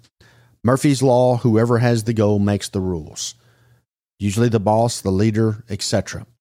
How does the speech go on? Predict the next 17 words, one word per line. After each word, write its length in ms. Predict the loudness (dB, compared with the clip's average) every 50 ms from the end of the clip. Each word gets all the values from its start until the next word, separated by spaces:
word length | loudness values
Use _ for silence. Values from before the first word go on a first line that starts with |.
| _ _ _ _ _ _ _ -4
uh, 320 | -2 -2 0 -2 -2 -4
of 100 | -4 -4
a 60 | -4 -4
certain 300 | -2 -4 -4 -4 -4 -4
company, 560 | -2 -2 -2 0 0 0 0 0 -2 -4 -6 _ _ _ _
a 60 | -10
certain 320 | -6 -4 -2 -2 -2 -2 -2
idea, 560 | -2 -2 -2 -2 0 0 2 2 0 0 -2 -6 _ _ _ _ _ _ _ -4
on 200 | -2 0 2 2
and 100 | 2 2
on 160 | 2 0 0
and 120 | 0 -2 -2
on. 240 | -4 -4 -8 -10 -16 _ _ _ _ _ _ _ _ _ _ _ _ _ _ _ _ _ _ _ _ _ _ _ _ _ _ _ _ _
Murphy's 360 | -2 -2 -2 0 0 -2 0
Law 220 | 0 0 0 2 2
might 240 | 2 0 2 0 0
apply 600 | -2 -2 -2 0 0 0 -2 -2 -4 -6 -8